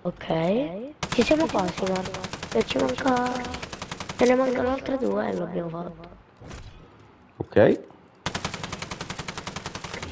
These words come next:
Speaker 1: Marco, l'hai presi i colpi da quella?
Speaker 2: Da chi? Da chi? Da
Speaker 1: Quello
Speaker 2: chi?
Speaker 1: dalla tua. Cioè,
Speaker 2: Qui?
Speaker 1: dalla mia. Prendi.
Speaker 2: Dalla tua adesso la prendo. Credo di sì.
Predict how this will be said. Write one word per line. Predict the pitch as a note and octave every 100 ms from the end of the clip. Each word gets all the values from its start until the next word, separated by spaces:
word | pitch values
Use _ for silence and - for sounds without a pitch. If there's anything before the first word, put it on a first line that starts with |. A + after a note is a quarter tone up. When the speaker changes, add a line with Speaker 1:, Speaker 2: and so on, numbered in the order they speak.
| - - - - - -
Speaker 1:
Marco, | B3 B3+ A#3+
l'hai | A3
presi | G#3 A#3 -
i | D4
colpi | A#3+ A3+ -
da | A3+ A3
quella? | A#3 F3+ F3+ F3+ F3+ F3+ - - -
Speaker 2:
Da | - C3
chi? | - F#3+
Da | D3
chi? | E3+
Da | D3
Speaker 1:
Quello | G3+ -
Speaker 2:
chi? | C3+
Speaker 1:
dalla | G3
tua. | G3+ F#3 F3 E3+ F3 - - -
Cioè, | A3+
Speaker 2:
Qui? | G3 E3+ D3+ F#3+
Speaker 1:
dalla | F3
mia. | - - - - -
Prendi. | G3 F3 F3+
Speaker 2:
Dalla | C#3+ D3+
tua | F3 A3 G#3+ A3 G#3+
adesso | - D3 -
la | C#3
prendo. | - E2+ A1 G#1+ G#2 - - - - - - - - -
Credo | B2+ B2
di |
sì. | A2 E3+